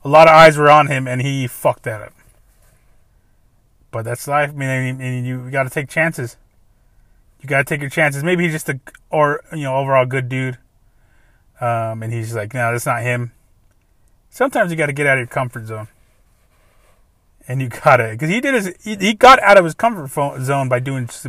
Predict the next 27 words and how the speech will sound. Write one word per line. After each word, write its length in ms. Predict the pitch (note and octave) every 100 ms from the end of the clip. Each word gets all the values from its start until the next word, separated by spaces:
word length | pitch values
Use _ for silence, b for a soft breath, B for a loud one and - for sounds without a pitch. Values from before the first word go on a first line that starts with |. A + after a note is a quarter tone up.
| C3
something 240 | - C#3+ B2
like 160 | A2
this. 300 | C3+ A2+ - _ _ _ _ _ _ _ _ _ _ _ _ _ _ _ _ _ -
And, 600 | B2 A#2+ A#2 A#2 A#2 A2+
uh, 420 | A2 G#2+ A#2 - -
but 100 | C3+
yeah, 140 | C#3 D3+
you 80 |
gotta 160 | B2+ A#2+
take 160 | - C3
advantage 320 | B2 B2+ C3
of 60 |
your 80 | C3
situation, 580 | C3+ C3+ C#3+ D3+ D3+ C3
man. 220 | A#2 B2 - _ _ _ _ _ _ _ _ _ _ _
You 100 | - -
got 280 | B2 D3+ -
to. 360 | - B2+ F2 - _ _ _ _ _ _ _ _ _ _ _ _ _ _ _ -
You 60 |
got 300 | A2+ B2+ E3
to, 340 | - - G#2 F#2
man. 300 | G2 C3 D3
You 60 |
gotta 180 | C3 C3
make 240 | C3+ B2+
fucking 420 | - D3 C3+ B2 A#2
noise. 520 | B2+ D3 G2 -